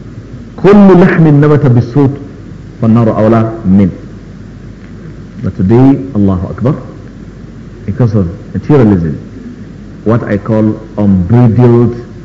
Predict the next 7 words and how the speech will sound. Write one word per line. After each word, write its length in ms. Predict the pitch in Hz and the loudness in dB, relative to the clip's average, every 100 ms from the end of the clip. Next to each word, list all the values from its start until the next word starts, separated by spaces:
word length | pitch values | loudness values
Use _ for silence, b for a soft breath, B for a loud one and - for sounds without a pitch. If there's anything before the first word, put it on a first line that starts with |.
| - - - - - - - | -18 -18 -18 -20 -20 -12 -10
materialism, 680 | - 127 113 110 107 123 - - - - - - - - - - | -2 2 4 4 2 0 -4 -14 -16 -18 -18 -18 -18 -18 -16 -4
we 120 | 101 | 0
give 200 | 110 131 | 2 4
even 300 | 127 120 113 | 4 2 2
a 40 | 104 | 2
beautifying 720 | 123 120 123 139 135 135 120 | 2 2 2 2 4 4 4
name 340 | 117 117 113 | 4 4 2